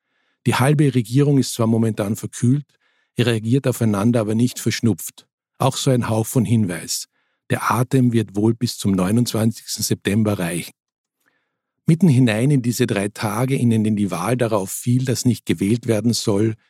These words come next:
wurde eine andere Wahl getroffen. Seltsam, wie weit entfernt das aus heutiger Sicht bereits wirkt. Anfang der Woche entschied die Ö V P, wen sie als Spitzenkandidaten nach Europa schicken will. Viele in der Partei hatten das in den letzten Wochen offenbar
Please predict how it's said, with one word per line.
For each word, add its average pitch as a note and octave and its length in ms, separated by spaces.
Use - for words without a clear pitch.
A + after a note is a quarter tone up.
wurde A2+ 160
eine G#2 180
andere G2+ 380
Wahl F2+ 200
getroffen. - 640
Seltsam, A#2+ 520
wie G#2+ 140
weit F#2 240
entfernt A2+ 460
das A2+ 120
aus G#2 200
heutiger G#2 340
Sicht - 320
bereits G2+ 380
wirkt. F2 260
Anfang C#3 380
der A2+ 160
Woche C3+ 340
entschied B2 420
die C#3+ 80
Ö A2 100
V G#2 160
P, G#2 360
wen A#2 200
sie B2 160
als A2 100
Spitzenkandidaten A2+ 960
nach G#2+ 80
Europa A2 380
schicken G#2+ 340
will. A2+ 200
Viele C#3+ 380
in A#2 120
der A2 80
Partei G2+ 440
hatten A2 260
das G#2+ 200
in A2+ 100
den G2+ 80
letzten G2 440
Wochen G2 280
offenbar G#2 560